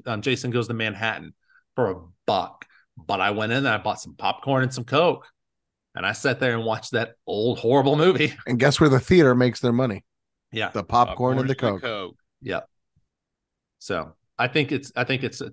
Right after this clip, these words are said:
Speaker 1: changing experience, not necessarily dying, but I think it is gonna morph into something new. And if it doesn't morph, it will die.
Speaker 3: Adapt or die, basically.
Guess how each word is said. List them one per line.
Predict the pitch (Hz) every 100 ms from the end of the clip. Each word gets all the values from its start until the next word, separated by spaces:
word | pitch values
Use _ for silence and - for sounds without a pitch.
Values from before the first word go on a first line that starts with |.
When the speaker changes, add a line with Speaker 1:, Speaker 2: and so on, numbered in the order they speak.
| -
Speaker 1:
changing | - 151 160 135 127 117
experience, | 98 - - 95 85 -
not | 120 123
necessarily | 135 131 131 117 107
dying, | 98 104 95 87 90
but | 92
I |
think | - 107
it | 98
is | 87
gonna | 110 95
morph | 101 95 92 107
into | 87
something | - 92 98 98
new. | 90
And | 110
if | 131 110
it | 147
doesn't | 180 143 123
morph, | 113 110
it | 117 123
will | 113 95
die. | 90 80 - _ _ _ _ _ _ _
Speaker 3:
Adapt | 82 104 117 110 113
or | 90
die, | 95 82 87
basically. | 80 80 - 82